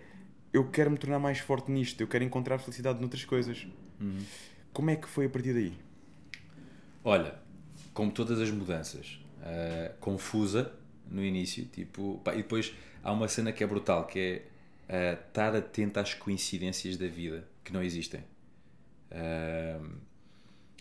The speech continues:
Speaker 2: nesse, nessa semana, eh, eu, havia uma, havia uma, por exemplo, eu já tra-, eu já, a primeira certificação que eu fiz de desenvolvimento pessoal foi em dois mil e oito,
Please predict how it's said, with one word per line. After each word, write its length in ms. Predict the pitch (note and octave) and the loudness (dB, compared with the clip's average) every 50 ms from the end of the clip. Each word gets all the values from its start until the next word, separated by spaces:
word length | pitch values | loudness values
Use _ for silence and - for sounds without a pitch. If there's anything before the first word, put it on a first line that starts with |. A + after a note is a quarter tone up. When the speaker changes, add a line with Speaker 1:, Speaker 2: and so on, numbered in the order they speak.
| - - - - | -20 -20 -20 -18
Speaker 2:
nesse, 580 | - A#1 C#2+ F2 G2 G#2+ A#2+ C3 B2+ - - - | -14 -8 -4 0 6 6 8 8 6 4 0 2
nessa 340 | G#2 G#2+ A2+ B2 B2 - B2 | 4 4 6 6 4 4 2
semana, 560 | - - A2 G2 F#2 F2 E2 F2 F#2+ A#2+ - - - - - - - - - - - | 0 2 2 2 2 2 0 -2 -4 -6 -10 -12 -18 -20 -20 -20 -20 -20 -20 -20 -16
eh, 420 | - - F2 F2 F2 F2 F2 F2+ - - - - - - - - - - | -10 -8 -6 -4 -4 -4 -4 -6 -8 -10 -14 -20 -20 -20 -20 -18 -8 -2
eu, 280 | F#2 G2 G2 F2+ - - | 0 2 2 2 0 -2
havia 280 | G2+ G2 F#2+ G2+ G#2+ G#2+ | -4 -2 2 4 4 4
uma, 260 | G#2+ G#2 G2 G2 F#2+ | 4 4 4 4 2
havia 380 | - F#2+ F#2 F2+ F#2 F#2+ G2 | 2 0 -2 -2 0 2 2
uma, 500 | F#2+ F#2+ F#2 F#2 F2+ F2+ F2+ F2 E2+ E2+ - - - - - - - - - | 2 2 2 0 0 0 -2 -4 -6 -8 -10 -16 -20 -20 -20 -20 -20 -12 -6
por 80 | - | -4
exemplo, 160 | G2 E2 - F#2+ | -2 0 2 4
eu 40 | |
já 100 | F#2+ G#2+ | 4 4
tra-, 140 | G#2 - A2 | 4 4 2
eu 140 | G2 - G2+ | 2 2 2
já, 140 | G#2 G2+ F#2+ | 4 4 4
a 80 | - | 2
primeira 320 | - - - G#2+ A#2+ A#2 A#2 | 0 -2 0 0 2 2 2
certificação 540 | - - G#2+ - - G2+ - G2 - F#2+ F#2 | 0 -2 -2 -2 -2 -2 -2 -2 -2 -2 -2
que 100 | - F#2+ | -2 -2
eu 40 | |
fiz 160 | - - G2 F#2 | -4 -2 -2 -2
de 20 | F#2+ F#2 | -2 0
desenvolvimento 380 | F#2 F#2 F#2 F2 F2+ F2+ F2+ | 0 0 0 0 -2 -4 -4
pessoal 260 | - - - F#2+ F#2+ | -4 -2 2 2 2
foi 160 | F#2+ - G2 F#2+ | 2 0 -4 -2
em 20 | |
dois 180 | F#2+ G2 F#2+ F#2+ | -2 -2 -2 -2
mil 160 | F#2+ F#2+ G2 | -4 -4 -4
e 80 | G2 | -2
oito, 400 | F#2+ F2 F2 E2+ E2 - - - | -2 -2 -4 -4 -6 -10 -14 -20